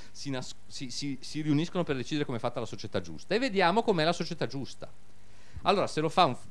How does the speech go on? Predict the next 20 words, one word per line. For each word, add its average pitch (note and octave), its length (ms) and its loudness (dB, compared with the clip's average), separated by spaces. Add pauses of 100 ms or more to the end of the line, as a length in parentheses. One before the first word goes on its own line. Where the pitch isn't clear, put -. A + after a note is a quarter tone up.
(100)
un C3 100 -4
filosofo, F3 640 2
lo D3+ 240 0
fa C#3+ 300 4
molto C#3+ 580 10
di E2+ 140 -6
più F2+ 400 -6 (420)
un A#2 200 0
film, D#2+ 500 -6 (400)
e D3+ 240 4 (300)
esplorare E3 560 4
le D3+ 80 2
conseguenze D#3 580 0
nel C#3 280 0
vivo G#3 300 6
di D3+ 80 4
una A#2+ 140 2
storia G2 600 2
e G2+ 80 -2
nel, G#2 180 -2